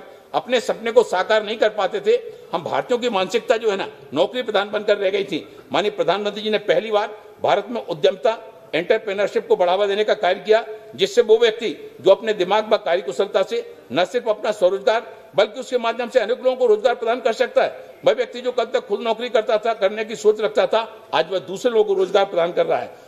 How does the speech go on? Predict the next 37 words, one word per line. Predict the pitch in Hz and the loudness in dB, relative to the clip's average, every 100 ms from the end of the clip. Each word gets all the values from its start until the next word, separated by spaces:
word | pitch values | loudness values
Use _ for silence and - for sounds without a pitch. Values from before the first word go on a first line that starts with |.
| - | 4
और | 160 | 4
यह | 208 208 | 4 2
सब | 190 - | 0 -2
संभव | 175 202 202 | 0 2 4
हुआ | 226 226 - - - | 2 0 -8 -16 -4
माननीय | 139 196 | -2 0
प्रधानमंत्री | - 147 175 202 214 196 | -2 -2 -2 -2 -6 -6
जी | |
की | 202 | -6
दूरदर्शिता, | 143 180 196 202 214 214 - - - | -4 0 0 0 0 -4 -4 -20 -8
उनकी | 170 196 208 | -4 -4 -4
सोच | - 208 240 - - 151 | 4 4 4 0 -6 -2
और | 165 | -2
भारत | - 180 233 214 220 | 0 0 0 -4 -4
की, | 214 208 226 226 - 160 | -4 -2 -4 -6 -10 -6
उनकी | 180 226 | -4 -2
समझ | - 202 233 | 0 0 2
और | |
भारतीयों | 220 160 175 220 208 | 4 2 0 -2 -2
के | 240 | -2
किसी | 226 - 175 262 | -2 -6 -10 -4
भी | 262 | -2
कार्य | 202 208 | 0 0
को | 208 | 0
सफलतापूर्वक | 190 - 185 190 208 202 202 | -4 -2 -2 0 0 2 2
करने | 185 190 | 0 -2
की | 180 170 | -4 -6
क्षमता | - - - 180 175 180 | -12 -16 -4 -2 0 0
पर | 190 | 0
विश्वास | 165 139 170 180 | -2 0 0 0
के | 190 | -2
कारण | - 165 | 0 0
हुआ। | 139 135 117 - - - | 0 0 0 -2 -20 -4
मुद्रा | 127 143 185 | -2 2 2
योजना, | 202 202 208 202 - - - | 2 0 -2 -8 -10 -18 -12
स्टार्टअप | 147 - 185 190 196 196 | -6 0 0 0 -4 -2
योजना, | 196 202 208 | -4 -4 -6